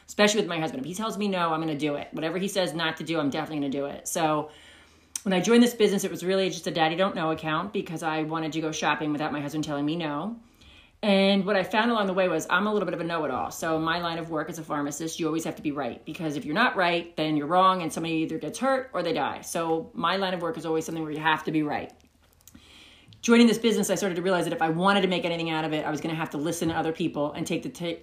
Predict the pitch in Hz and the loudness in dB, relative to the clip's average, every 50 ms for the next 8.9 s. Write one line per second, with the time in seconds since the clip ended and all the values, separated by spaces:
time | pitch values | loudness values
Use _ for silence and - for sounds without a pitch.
0 | - _ - 247 240 240 - 208 - - 220 196 - - 180 175 180 185 180 175 | -12 _ 2 2 2 2 0 -6 -4 -2 -2 -2 2 2 2 2 2 0 -2 -2
1 | 165 - - 190 180 170 175 170 160 - 156 151 - - 165 147 - - - 240 | -4 -4 -4 -4 -4 -4 -4 -8 -8 -6 -6 -6 -6 -4 -4 -4 -4 -2 2 2
2 | 240 202 190 185 180 - 165 160 165 - 160 143 139 160 151 147 151 151 151 139 | 4 4 4 0 -2 -4 -4 -4 -4 -4 -6 -6 -2 -2 -2 0 0 -2 -2 -2
3 | - 160 147 - - 131 117 101 151 - - - - - - - - - - 190 | -2 -4 -6 -6 -6 -8 -8 -8 -10 -12 -16 -20 -20 -20 -20 -20 -10 -4 0 2
4 | 175 180 190 196 208 208 196 190 220 233 214 196 180 170 185 - - 185 180 170 | 4 4 6 6 6 6 6 6 4 6 6 6 4 4 0 -2 -2 -2 0 -2
5 | 170 156 165 175 175 175 175 - - - - - 190 180 180 180 180 180 185 175 | -4 -6 -2 0 0 0 0 -4 -8 -8 -6 -2 -2 0 0 -2 -2 -2 -2 -2
6 | 175 - 180 185 214 226 208 190 185 175 - - - - - 175 175 170 160 170 | -2 -2 -2 -2 2 2 2 2 2 -2 -4 -8 -10 -6 -4 -2 -2 -2 -2 -2
7 | 196 190 185 180 190 196 185 170 160 165 175 175 170 - 170 165 - - 160 165 | 0 0 0 0 0 -2 -2 -2 0 2 2 2 2 0 -6 -6 -6 -6 -4 -4
8 | 156 170 160 156 151 - - 175 175 175 - 190 170 160 - - - | -4 -2 0 0 0 0 0 -2 -2 -2 -2 -4 -4 -4 -6 -8 -12